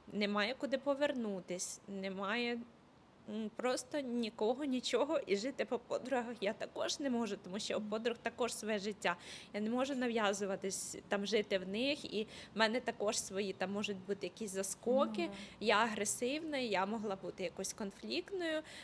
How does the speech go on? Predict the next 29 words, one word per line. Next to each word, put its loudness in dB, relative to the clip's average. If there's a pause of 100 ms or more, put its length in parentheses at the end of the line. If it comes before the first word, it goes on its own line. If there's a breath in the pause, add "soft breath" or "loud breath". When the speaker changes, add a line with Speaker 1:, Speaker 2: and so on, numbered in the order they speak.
(120)
Speaker 1:
недружелюбною, -2
і, -2 (340)
ну, -2 (160)
тобто, 0 (200)
і -6
мені 0
Speaker 2:
Ви 6
не 6
хотіли, 6
ну, 0 (300)
комусь 2 (120)
завдавати 0
Speaker 1:
Так, 0
Speaker 2:
незручностей? 0 (100)
Speaker 1:
тобто, -2
е, 0 (380 loud breath)
ну, 0
знаєте, -2
як, 2
е, 0 (1200)
ну, -2 (880)
просто 4
я 6
хотіла 2
побути 0
в -2
спокійній -8
обстановці -4
одна. 0